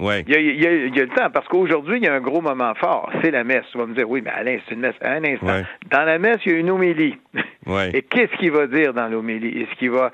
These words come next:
Speaker 2: y aller, parce qu'on sait que le texte officiel qu'il va lire, euh, qui, on devra avoir un embargo. Si jamais on reçoit le texte, on reçoit le texte l-, au moment que la messe <laughs> commence, puis l'embargo, c'est à la fin de la messe. Mais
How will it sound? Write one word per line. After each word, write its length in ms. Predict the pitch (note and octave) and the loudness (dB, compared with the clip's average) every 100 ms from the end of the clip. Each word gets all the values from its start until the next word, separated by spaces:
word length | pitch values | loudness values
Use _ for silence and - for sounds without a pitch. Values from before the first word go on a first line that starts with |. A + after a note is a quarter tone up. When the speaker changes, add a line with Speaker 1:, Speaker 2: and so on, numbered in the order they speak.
| - - | -6 -8
Speaker 2:
y 240 | A#2 B2 C3 | -2 2 2
aller, 320 | B2+ C#3 C#3+ | 4 2 2
parce 180 | A#2+ - | 0 -4
qu'on 200 | A#2 A#2 - | -6 -4 -2
sait 120 | D#3 | -2
que 100 | - | -2
le 120 | A2+ - | -6 -2
texte 320 | D3 C3+ - | 0 0 -2
officiel 480 | A#2+ - - C#3 C3 | -6 -6 -2 -2 -2
qu'il 140 | G#2 A2+ | -8 -8
va 160 | A#2 | -4
lire, 280 | B2 F#3+ A#3+ - - - - | 0 0 -2 -4 -10 -8 -2
euh, 180 | A#2+ A#2 - | 0 0 -2
qui, 200 | A#2+ A#2+ | -2 -2
on 540 | A#2 B2 A#2+ A#2+ C#3 | -2 -4 -2 -2 0
devra 320 | C3+ C3+ C3+ | 0 2 2
avoir 280 | C3 C3+ D3 | 2 2 2
un 140 | C#3 B2+ | 0 0
embargo. 800 | C3 C3 B2 A#2+ A2 A2 C#3 C#3+ - - - - - | 0 0 0 0 -2 -2 -2 -2 -8 -14 -10 -6 -2
Si 160 | E3 C#3 | 0 2
jamais 320 | C#3+ C#3+ E3 | 2 2 2
on 80 | C#3 C3 | 0 -2
reçoit 400 | C3 C3+ B2+ C#3 | 0 0 0 0
le 80 | B2+ A2+ | 0 0
texte, 300 | D#3+ D#3 - | -2 0 -4
on 100 | A#2+ | -4
reçoit 320 | - C#3+ C3+ | -4 -2 -2
le 60 | B2 | -2
texte 280 | D3+ - - - | -4 -4 -10 -4
l-, 260 | C#3 C#3 C3 - - - _ | -2 -2 -4 -12 -18 -20 _
au 100 | F3 | -2
moment 320 | E3+ D#3+ D#3 E3+ | 2 2 2 0
que 120 | D#3 | 2
la 80 | C#3 | 4
messe 180 | E3 D#3+ | 2 2
<laughs> 120 | - | 2
commence, 440 | D3+ B2+ C#3 G#3+ F#3+ - | 2 2 0 0 -2 -4
puis 160 | - | -4
l'embargo, 760 | D3 C#3+ D#3+ C#3 B2+ C3+ D3 E3+ - - - | 0 0 2 0 0 0 0 0 -4 -8 0
c'est 120 | C#3+ - | 2 4
à 140 | C3+ | 4
la 60 | B2 | 4
fin 180 | C3 | 0
de 60 | B2+ | 0
la 120 | A#2+ | -2
messe. 240 | A#2 D#3+ - - - | 0 -2 -2 -10 -12
Mais 160 | - | -2